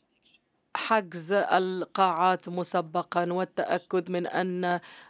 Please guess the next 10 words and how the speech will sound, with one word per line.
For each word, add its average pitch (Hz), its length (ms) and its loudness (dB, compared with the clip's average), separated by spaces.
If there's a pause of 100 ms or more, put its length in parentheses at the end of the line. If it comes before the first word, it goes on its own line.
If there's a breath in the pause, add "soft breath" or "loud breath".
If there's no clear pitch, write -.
الأمم 202 420 4
المتحدة 185 580 0
بإمكانها 175 1040 0
إرسال 180 500 0
الفواتير 180 920 2
كما 185 280 -2
اتفقنا 180 600 -4
في 185 140 -2
العام 180 480 2
الماضي، 170 680 0